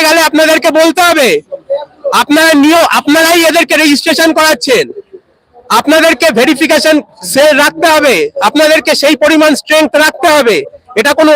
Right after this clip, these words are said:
অজুহাত না যে আমাদের স্ট্রেংথ নেই। আর না থাকলে তাহলে আপনাকে টুর্নামেন্ট বন্ধ রাখবেন। আর বাইরের ছেলেদেরকে যদি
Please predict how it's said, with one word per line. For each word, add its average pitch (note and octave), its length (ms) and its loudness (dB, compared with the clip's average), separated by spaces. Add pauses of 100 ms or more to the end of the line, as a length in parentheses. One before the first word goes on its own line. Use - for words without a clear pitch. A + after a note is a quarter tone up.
অজুহাত E4 320 2 (100)
না D4 80 2 (420)
যে B3 80 0
আমাদের D4 400 2
স্ট্রেংথ D4+ 320 0 (140)
নেই। D#4+ 180 2 (1160)
আর E3+ 80 -4 (100)
না C4+ 80 0 (120)
থাকলে D#4+ 300 0
তাহলে D#4+ 260 2
আপনাকে D#4 300 0
টুর্নামেন্ট D#4+ 480 2
বন্ধ E4 140 2 (140)
রাখবেন। F#4 300 0 (1500)
আর C#4 200 -2 (400)
বাইরের D4+ 360 0
ছেলেদেরকে D#4+ 420 0 (520)
যদি D#4 140 2